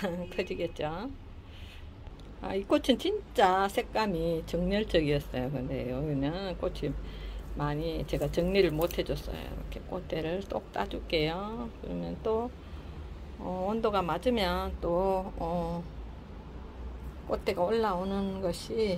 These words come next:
제라늄들이기 때문에, 아, 요렇게 꽃대가 올라오는 애들을 바라보면서, 아, 지는 애들을 가차없이 <laughs> 예,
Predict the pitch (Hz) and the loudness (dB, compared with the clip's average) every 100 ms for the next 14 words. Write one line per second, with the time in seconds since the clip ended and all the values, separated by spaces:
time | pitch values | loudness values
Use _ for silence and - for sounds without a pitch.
0 | - 170 175 180 196 180 170 160 165 - | 0 0 2 0 -2 -4 -4 -4 -4 -4
1 | 170 175 175 180 202 220 226 202 - - | -4 -4 -4 -2 -2 -4 -6 -8 -12 -12
2 | - - - - - - - - - 208 | -12 -12 -12 -12 -12 -12 -12 -10 -6 -2
3 | 202 196 214 226 220 202 - 240 - - | -2 0 0 2 4 4 6 4 2 -10
4 | - 208 185 208 226 208 180 208 220 226 | 4 6 6 6 6 4 4 0 0 2
5 | 185 175 160 156 165 165 143 165 175 170 | 2 4 2 4 4 4 2 2 0 0
6 | 160 - 160 165 190 - 180 175 170 - | -4 -2 -2 -2 -2 -4 -4 -4 -2 2
7 | 170 180 190 190 170 160 185 147 147 185 | 4 4 2 2 2 2 2 0 0 0
8 | 170 - 165 196 277 311 294 - - - | 0 -2 -2 0 0 -2 -8 -10 -10 -10
9 | 285 - - 339 294 - - - - - | -12 -10 -8 -6 -6 -8 -8 -10 -12 -12
10 | - 175 180 | -8 -4 -4